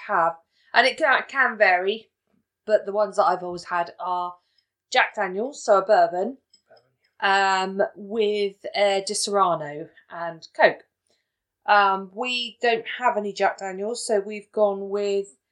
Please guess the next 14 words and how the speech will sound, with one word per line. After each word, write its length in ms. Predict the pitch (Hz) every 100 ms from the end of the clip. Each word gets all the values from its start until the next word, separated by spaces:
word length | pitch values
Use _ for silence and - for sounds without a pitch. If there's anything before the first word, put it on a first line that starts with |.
| _ _ _ _
the 280 | 202 196 185
Canadian 440 | - 208 185 190 185
Club, 300 | 214 214 269 -
but, 240 | 214 - _ _ _ _ -
I 100 | 185
mean, 220 | 202 202 -
it's 260 | 226 226 -
nice. 460 | 233 311 403 - - _ _ _ _
It's 260 | - 220 -
a 60 |
little 260 | 240 277 269
bit 220 | 269 -
top-heavy 520 | 233 - - 240 226 226
Disaronno, 800 | 220 226 214 226 226 226 226 233